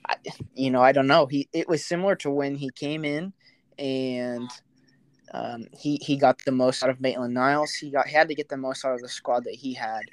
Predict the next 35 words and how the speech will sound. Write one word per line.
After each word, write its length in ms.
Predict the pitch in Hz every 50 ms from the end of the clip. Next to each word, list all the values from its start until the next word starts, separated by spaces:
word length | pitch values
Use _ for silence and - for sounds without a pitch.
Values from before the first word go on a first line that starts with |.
| - _ _ _ _ -
So 200 | - - 131 123
guys 420 | 117 131 120 123 127 131 131 -
were 80 | 131 127
fitting 460 | - - 139 131 - 135 135 131 123
in 180 | 123 123 127 - _ - - - - -
positions, 720 | - 135 120 135 131 - - - 131 127 127 127 - -
and 260 | - 120 117 117 123 123 _
he 140 | - 143 131
was 180 | 131 127 123 131
able 260 | 123 123 123 127 -
to 200 | - - 123 120 - _ - _ _ _ _ _ _ - - _ _ _ _ _ _ - 123
get 180 | 127 131 131
as 140 | 123 117 -
far 240 | - - 127 120 120
as 80 | -
he 100 | - -
could 260 | 123 - - 135 117 120
with 320 | 117 131 147 147 143 -
that. 260 | - - 90 95 - _ _ _ - - - - - - - - - -
And 180 | - 135 127 127
I, 280 | 127 139 139 117 - - _ _ _
you 160 | - 147 143
know, 240 | 131 123 123 127 123 - - - _ _ _ _ _ _ _ _ _ _ _ _ _ _ _ _ -
and 300 | - 143 165 160 147 143
after 300 | 139 135 139 - 143 131
that, 320 | 127 131 123 139 147 - 139
we 100 | 131 123
had 220 | 135 127 120 127
a 60 | 123
transition 640 | _ - - 151 131 127 123 131 127 - - 135 127
from 240 | - - 135 127
the 60 | 123 120
three 240 | - - 143 143
four 240 | 135 - - 123 120
three 560 | - - - 151 151 151 147 147 147 143 147